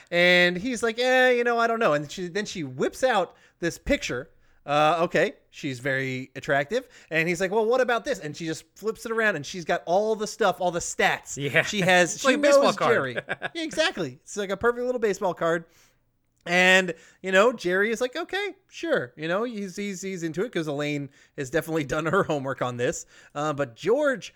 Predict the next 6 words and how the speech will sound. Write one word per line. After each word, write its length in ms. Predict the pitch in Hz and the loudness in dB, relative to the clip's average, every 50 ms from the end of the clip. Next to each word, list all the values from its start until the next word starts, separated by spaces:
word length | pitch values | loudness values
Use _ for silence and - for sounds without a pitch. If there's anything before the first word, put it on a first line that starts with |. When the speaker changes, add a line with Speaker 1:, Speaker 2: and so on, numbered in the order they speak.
| _ _ _ _ _ _ | _ _ _ _ _ _
Speaker 1:
wants 380 | 135 127 151 254 349 349 - - | -14 -8 -8 -8 -8 -8 -12 -14
to 100 | - 262 | -12 -12
use 280 | 233 247 262 240 - | -10 -8 -10 -10 -8
this 160 | - 185 - | -8 -10 -10
picture 580 | - - - 277 - - - 147 120 120 120 - _ _ _ _ _ _ _ _ | -10 -10 -10 -10 -8 -8 -12 -10 -10 -10 -12 -14 _ _ _ _ _ _ _ _
pretending 840 | _ - 175 - - - - 285 302 302 269 196 147 127 123 120 | _ -10 -10 -10 -10 -6 -4 -4 -4 -4 -6 -10 -10 -10 -12 -18